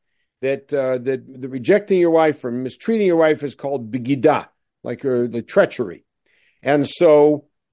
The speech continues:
in what, what the, the picture that gets painted here is that when a man sells his daughter as an Amma,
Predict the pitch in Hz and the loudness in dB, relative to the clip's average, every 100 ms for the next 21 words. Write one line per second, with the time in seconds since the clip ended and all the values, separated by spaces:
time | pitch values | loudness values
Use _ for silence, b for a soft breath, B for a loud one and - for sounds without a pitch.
0 | - 147 151 - 151 147 147 151 143 _ | -2 -2 -2 0 2 2 2 0 0 _
1 | 131 123 - 139 - 294 - - 165 147 | -8 -8 -8 -12 -4 -6 -4 -4 0 -2
2 | - 160 147 - 254 285 196 123 120 113 | -4 -10 -10 -4 -4 -2 -4 -2 -2 -2
3 | 120 143 - _ _ _ 139 143 156 151 | -4 -6 -16 _ _ _ -10 0 2 4
4 | 143 143 180 247 262 - 226 214 160 151 | 2 2 2 2 0 -2 -2 -2 -4 -6
5 | 135 185 202 170 143 151 147 147 180 208 | -2 -2 -2 -4 -4 -8 -8 -8 -6 -4
6 | 151 151 | -4 -6